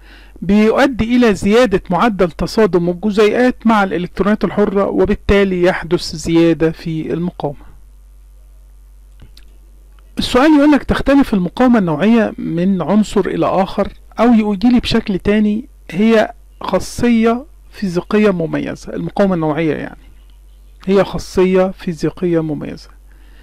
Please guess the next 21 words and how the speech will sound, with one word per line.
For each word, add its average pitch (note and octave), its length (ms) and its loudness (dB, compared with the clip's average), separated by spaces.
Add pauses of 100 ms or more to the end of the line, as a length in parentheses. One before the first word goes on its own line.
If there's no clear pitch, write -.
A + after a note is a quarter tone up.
(500)
الإجابة B3+ 440 2
ببساطة A#3 480 0
لأن G#3+ 280 2
المقاومة A3+ 560 2
النوعية G3+ 720 0
تتوقف F#3 640 -2
على F3 180 0
نوع F#3+ 160 0
المادة E3+ 600 -2 (280)
فقط - 300 -2 (200)
عند F3+ 260 -2
درجة E3+ 400 2
حرارة E3 320 0
معينة، C#3 360 -8 (880)
لأن F#3+ 540 2 (580)
المقاومة F3+ 760 0 (260)
النوعية F3 800 0 (680)
تتوقف F3+ 720 0
على F3 340 0
نوع F#3 280 0
المادة E3+ 600 -2